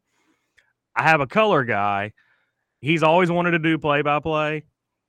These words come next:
This last season, we're at regionals, and I look at him, and I'm like, "All right, the team we're covering, they're losing at halftime. You can do play-by-play." So they're losing at halftime. He does play-by-play.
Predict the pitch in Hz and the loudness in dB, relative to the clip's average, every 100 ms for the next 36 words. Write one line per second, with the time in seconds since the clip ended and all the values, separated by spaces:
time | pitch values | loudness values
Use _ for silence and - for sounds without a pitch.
0 | _ 147 156 143 147 185 - 190 185 139 | _ -2 -2 2 4 4 0 -4 -2 -2
1 | 107 90 - _ _ 131 143 151 139 160 | -4 -6 -12 _ _ -4 0 0 0 0
2 | 170 127 104 95 98 - _ _ _ _ | 0 -2 -4 -6 -10 -20 _ _ _ _
3 | _ _ 131 131 127 139 160 147 135 135 | _ _ -2 2 2 2 0 0 0 -2
4 | 135 127 120 107 117 101 98 107 160 170 | 0 -2 -2 -2 -2 -2 -4 -6 -4 -2
5 | 185 170 156 147 147 139 127 123 143 151 | -4 -2 0 0 0 -2 -2 0 0 0
6 | 175 143 135 - 131 123 123 - _ _ | 0 2 0 -2 -4 -2 -4 -10 _ _
7 | - 117 135 135 131 123 120 104 87 80 | -8 -4 -4 -2 -4 -4 -4 -4 -6 -10
8 | 87 82 _ _ - 156 139 131 160 185 | -12 -14 _ _ 0 2 2 4 4 4
9 | 208 170 160 160 175 156 156 151 _ _ | 2 2 0 0 -6 -6 -6 -10 _ _
10 | - 175 165 165 156 165 160 156 151 156 | -4 -4 -2 -2 -2 -2 0 0 -2 -2
11 | 156 151 | -2 -4